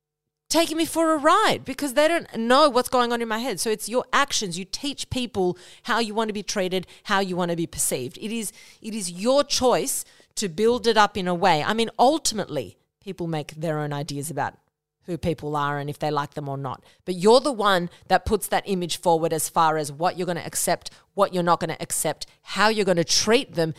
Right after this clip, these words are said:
and how you're gonna speak about people. You make the decision about those factors, okay? And only you. Then how they interact with you is then on them, okay? So keep that one. That's the one that I like to keep top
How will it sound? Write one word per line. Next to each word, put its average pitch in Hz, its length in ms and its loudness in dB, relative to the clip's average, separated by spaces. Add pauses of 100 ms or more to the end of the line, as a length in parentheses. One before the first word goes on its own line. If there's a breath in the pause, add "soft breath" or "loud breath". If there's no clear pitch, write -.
(120 loud breath)
and 156 140 -4
how 190 180 0
you're 180 160 0
gonna 165 140 0
speak - 340 -2
about 143 300 -2
people. 123 440 -6
You 170 540 4
make 170 280 -2
the 170 100 -2
decision 156 420 -4
about 143 260 0 (140)
those 180 460 4
factors, - 680 -8
okay? 180 360 -4 (100)
And 185 160 0
only 190 300 4
you. 131 240 -8 (640)
Then 214 400 2
how 202 180 2
they 202 200 4
interact 190 420 0
with 170 160 -6
you 254 160 -10
is 269 140 -6
then 208 200 2
on 160 280 -4
them, 113 440 -2
okay? 214 360 -2
So 220 240 -2
keep 311 400 -4
that 233 200 2
one. 180 220 -2
That's 302 240 0
the 294 80 -6
one 254 160 2
that 208 100 0
I 202 100 2
like 185 200 2
to - 80 -10
keep - 240 -8
top - 320 0